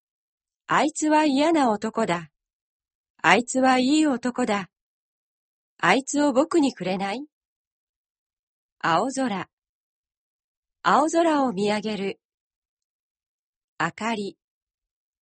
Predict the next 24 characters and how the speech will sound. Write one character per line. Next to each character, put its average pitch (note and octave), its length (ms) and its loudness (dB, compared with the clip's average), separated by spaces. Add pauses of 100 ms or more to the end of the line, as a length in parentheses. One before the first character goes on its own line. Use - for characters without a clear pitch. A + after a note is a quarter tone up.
(520)
太 D#4+ 240 0
陽 D#4 260 2
の A#3 240 0
明 G#3+ 80 -4
か B3 160 -2
り C4 100 0
が A#3+ 160 -2
差 G#3 220 -8
す。 - 240 -18 (1300)
明 F3+ 120 0
か D4 180 -2
り D4 120 2
が B3+ 200 -2
つ - 160 -8
く。 - 260 -12 (1200)
明 F#3 120 0
か D4+ 180 0
り D4+ 140 0
が C4+ 160 0
消 A3 300 -6
え G#3+ 100 -4
る。 F#3 200 -8 (1700)
朝 C#4 360 0
晩。 F3+ 360 -6